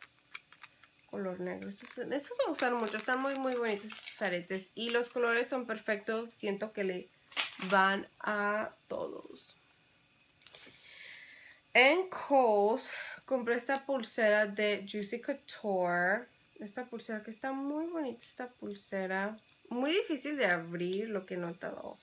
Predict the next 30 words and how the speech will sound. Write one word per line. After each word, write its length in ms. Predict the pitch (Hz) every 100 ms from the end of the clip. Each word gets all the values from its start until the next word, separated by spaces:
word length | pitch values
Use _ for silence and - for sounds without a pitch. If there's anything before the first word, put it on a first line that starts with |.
| _ _ _ _ _ - - - _ _
Es 180 | 214 214
así, 440 | 220 - 220 208 202
esta 300 | 202 214 202
pulserita. 1120 | - 190 - 185 185 180 - 202 - 73 -
Es 180 | 226 226 _ _
muy, 180 | 302 320
muy 180 | 302 294
bonita. 760 | 277 262 233 - 220 214 226 - _ _ - - - -
Y 240 | 240 240
compré 340 | 269 269 254
estos 220 | 247 262 277
aretes 420 | 226 202 208 202
como 300 | 220 208 202
del 200 | 190 180
diario 460 | 185 185 180 190
para 160 | 202 196
llevar 400 | 160 190 185 185
a 120 | 104
la, 380 | 208 214 226 - -
a 180 | 233
la 160 | 226 220
universidad 880 | 220 226 220 214 254 311 339 320 302
o 120 | 285
al 120 | 269
trabajo. 680 | - 262 254 247 - 240 240
Estos 260 | 240 226
están 320 | - - 202 202
muy, 180 | 208
muy 240 | 208 196 190
bonitos. 600 | 190 190 - - -